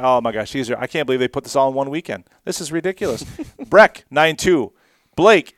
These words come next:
Speaker 1: eight one and one.
Speaker 2: Blake.
Speaker 1: I mac divisional clash.
Speaker 2: Blake. Blake.
Speaker 1: Didn't even blink,
Speaker 2: Blake.
Speaker 1: did you?
Speaker 2: Nope, I didn't even blink.
Speaker 1: No, you didn't have to.
Speaker 2: Blake.
Speaker 1: I'll,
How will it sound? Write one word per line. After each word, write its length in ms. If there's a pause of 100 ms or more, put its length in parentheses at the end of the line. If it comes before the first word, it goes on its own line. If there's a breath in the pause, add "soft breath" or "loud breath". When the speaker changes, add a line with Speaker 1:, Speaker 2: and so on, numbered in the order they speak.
(100)
Speaker 1:
eight 200
one 200
and 100
one. 320 (420)
Speaker 2:
Blake. 180
Speaker 1:
I 320
mac 420 (520)
divisional 640
clash. 920
Speaker 2:
Blake. 340 (1500 loud breath)
Blake. 340 (540)
Speaker 1:
Didn't 180
even 120
blink, 160
Speaker 2:
Blake. 120
Speaker 1:
did 160
you? 120 (520)
Speaker 2:
Nope, 220 (120)
I 80
didn't 180
even 180
blink. 300 (760 loud breath)
Speaker 1:
No, 120
you 80
didn't 220
have 240
to. 160 (200)
Speaker 2:
Blake. 260 (1000 loud breath)
Speaker 1:
I'll, 360